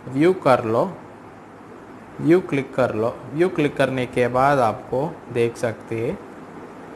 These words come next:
कई माल है, थ्री तो three hundred plus article से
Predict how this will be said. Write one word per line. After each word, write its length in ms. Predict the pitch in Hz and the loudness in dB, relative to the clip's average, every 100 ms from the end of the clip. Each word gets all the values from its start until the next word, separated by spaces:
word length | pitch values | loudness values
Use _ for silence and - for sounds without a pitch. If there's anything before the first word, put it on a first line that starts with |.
| - - - - - - - - - - - - - - - - - - - - - - - - - - - - - - - - - - - - - - - | -16 -16 -16 -16 -16 -16 -16 -16 -16 -14 -16 -14 -16 -16 -16 -18 -16 -16 -16 -16 -14 -14 -14 -16 -16 -16 -16 -18 -16 -16 -16 -16 -14 -12 -12 -14 -16 -4 2
कई 280 | 160 185 | 4 4
माल 280 | 160 131 123 | 4 4 2
है, 360 | 113 113 123 190 - - - - - - - - - - - - - - - - - - - - - - - - - - - - | 2 0 0 -2 -10 -18 -20 -20 -18 -18 -20 -20 -20 -18 -18 -18 -18 -16 -14 -14 -16 -16 -16 -16 -16 -16 -18 -16 -16 -16 -16 -4
थ्री 200 | 147 143 | 0 0
तो 400 | 143 139 139 135 - | 2 2 4 0 -4
three 160 | - 156 | 0 0
hundred 480 | 151 143 151 151 - | 2 0 0 0 0
plus 200 | 139 127 | 0 2
article 520 | 120 117 123 131 127 | 0 0 -2 0 0
से 280 | - 147 | 0 0